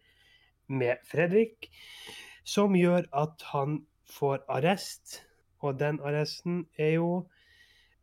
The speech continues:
eh, at han må skrive «Jeg må ikke lyve» med en spesialpenn, hvor han ikke trenger blekk,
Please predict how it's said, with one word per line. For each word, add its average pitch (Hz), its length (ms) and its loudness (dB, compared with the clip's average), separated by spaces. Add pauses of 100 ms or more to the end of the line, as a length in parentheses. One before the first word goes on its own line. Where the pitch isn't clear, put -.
(160)
eh, 156 280 6
at 156 280 -2 (600)
han 156 180 2
må 160 120 4
skrive 147 840 0
«Jeg 135 360 -2
må 139 160 -4
ikke 147 380 -6
lyve» 139 500 -2
med 131 120 -2
en 117 60 -4
spesialpenn, 147 880 -2 (200)
hvor 156 140 0
han - 100 -16
ikke 160 220 -2
trenger 123 320 -4
blekk, 185 520 -2